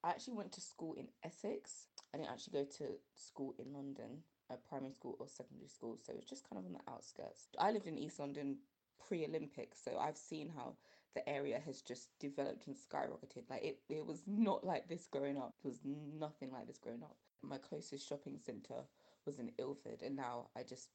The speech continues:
walk fifteen minutes down the road, and I, I'm at Westfield, which is one of the biggest shopping centres in Europe. And seeing how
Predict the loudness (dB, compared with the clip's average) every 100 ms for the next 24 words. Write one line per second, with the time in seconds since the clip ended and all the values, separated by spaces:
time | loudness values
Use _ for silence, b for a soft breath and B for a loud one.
0 | -10 -4 -2 -4 -8 -6 -6 -8 -6 -6
1 | -6 -4 -4 -2 -2 -2 -2 -2 -2 -2
2 | -4 -4 -4 -2 -2 -2 -2 -2 -4 -12
3 | -4 -4 -4 -10 _ 2 2 -6 -8 B
4 | B B B -4 -4 -2 -2 0 -2 -2
5 | -4 -2 0 0 -2 b b b b b
6 | b _ -8 -4 0 2 2 0 2 2
7 | 2 -2